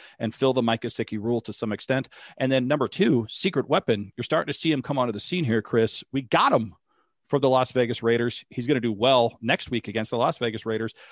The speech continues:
But I think this week, Lynn Bowden Junior solidifies himself as a player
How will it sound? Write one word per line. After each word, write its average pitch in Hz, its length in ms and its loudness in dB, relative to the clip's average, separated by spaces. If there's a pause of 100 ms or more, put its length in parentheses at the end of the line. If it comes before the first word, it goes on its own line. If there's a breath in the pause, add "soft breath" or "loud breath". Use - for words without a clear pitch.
(120 loud breath)
But 120 80 0
I 123 60 4
think 156 180 0
this 165 200 -2
week, 143 200 2
Lynn 143 220 -2
Bowden 143 260 4
Junior 143 320 0
solidifies 135 560 0
himself 117 420 -4
as 113 160 -4
a 110 120 -4
player 123 520 -2